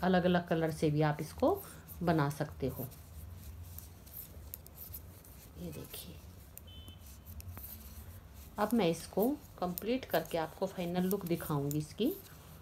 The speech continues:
कि ये बनने के बाद कैसे दिखाई देगा।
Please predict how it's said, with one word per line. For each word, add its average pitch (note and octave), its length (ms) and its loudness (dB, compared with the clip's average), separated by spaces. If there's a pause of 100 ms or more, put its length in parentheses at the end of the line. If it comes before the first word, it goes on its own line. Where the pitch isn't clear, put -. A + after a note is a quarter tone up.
(400)
कि F3 100 -4
ये F#3 220 0 (1000)
बनने F3 260 2
के E3 180 0
बाद A3 280 0 (1120)
कैसे G3 300 4
दिखाई D3+ 340 -4
देगा। - 360 -8